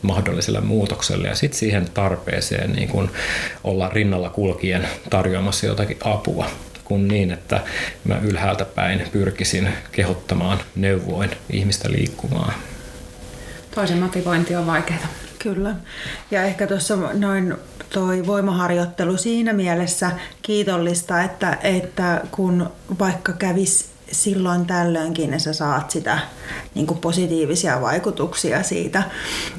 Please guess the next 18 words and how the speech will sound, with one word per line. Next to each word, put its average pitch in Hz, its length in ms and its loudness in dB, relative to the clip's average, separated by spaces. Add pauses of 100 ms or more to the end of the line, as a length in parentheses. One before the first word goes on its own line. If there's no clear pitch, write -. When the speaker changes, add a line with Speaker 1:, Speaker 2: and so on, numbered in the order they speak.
(160)
Speaker 3:
Että 160 220 0
tota, 151 380 0
just 151 340 0
jos 170 140 2
ajatellaan 165 500 0
masentunutta 170 720 0
ihmistä, 165 500 0
niin 165 160 0
se, 165 120 0
että 170 240 -2
hän 165 220 2
tulisi 165 280 2
kolme 156 300 0
kertaa 170 420 0
viikossa 185 420 0
salille, 165 440 2
voi 160 200 2
olla 151 340 2